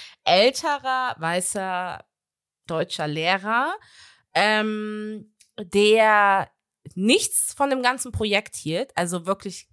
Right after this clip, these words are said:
gar nichts, und das mit den SchülerInnen kommuniziert hat auch im Vorfeld. Und hat gesagt so, "Ich weiß nicht, was ich da soll, es ist dieser Projekttag, aber ich, ich sehe da eh keinen Sinn" und so. Also das war,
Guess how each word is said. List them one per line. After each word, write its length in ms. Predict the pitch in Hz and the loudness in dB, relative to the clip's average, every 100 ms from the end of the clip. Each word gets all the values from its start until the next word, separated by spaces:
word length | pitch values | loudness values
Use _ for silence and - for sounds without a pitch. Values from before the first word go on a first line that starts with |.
| _ - | _ -2
gar 300 | 180 220 285 | 0 2 0
nichts, 640 | 320 466 - - - - - - - - - | -4 -8 -10 -6 -4 -6 -12 -20 -20 -20 -6
und 180 | 247 247 | -4 -2
das 120 | 262 | -4
mit 180 | 269 254 | -6 -8
den 140 | 247 | -10
SchülerInnen 840 | - 285 269 247 233 233 233 226 | -8 0 2 2 0 -8 -10 -12
kommuniziert 760 | - 247 233 233 220 330 349 - | -8 -6 -4 -6 -6 -2 -2 -2
hat 200 | 143 127 | -8 -8
auch 360 | 123 127 - - - | -8 -8 -10 -20 -12
im 120 | 135 | -10
Vorfeld. 500 | - 123 - - - - | -6 -6 -6 -14 -18 -18
Und 80 | - | -18
hat 80 | |
gesagt 280 | - 151 156 | -12 -10 -6
so, 180 | 151 135 - _ _ _ _ | -6 -6 -10 _ _ _ _
"Ich 160 | 180 160 | -10 0
weiß 180 | 185 190 | 0 0
nicht, 140 | 180 | -2
was 160 | 156 147 | -8 -8
ich 100 | 147 | -10
da 180 | 135 143 | -10 -8
soll, 440 | 143 233 240 240 | 2 6 6 4
es 180 | - - | 0 -6
ist 100 | - | -6
dieser 180 | 151 139 | -8 -8
Projekttag, 960 | 131 - 147 202 214 - - 208 208 - - - - | -10 -10 -2 -2 -2 -6 0 2 2 -2 -16 -20 -2
aber 360 | 170 160 156 | -2 0 -2
ich, 240 | 160 - - | -4 -8 -10
ich 200 | 135 - | -14 -6
sehe 160 | 180 | -4
da 120 | 160 143 - | -2 -2 0
eh 160 | 302 | 0
keinen 360 | - 269 269 220 | 2 0 0 2
Sinn" 180 | 247 254 | 2 2
und 140 | 226 | 0
so. 180 | 233 233 | 0 0
Also 240 | - 175 | 0 -2
das 200 | 175 180 | -6 -8
war, 200 | 220 220 | -2 -4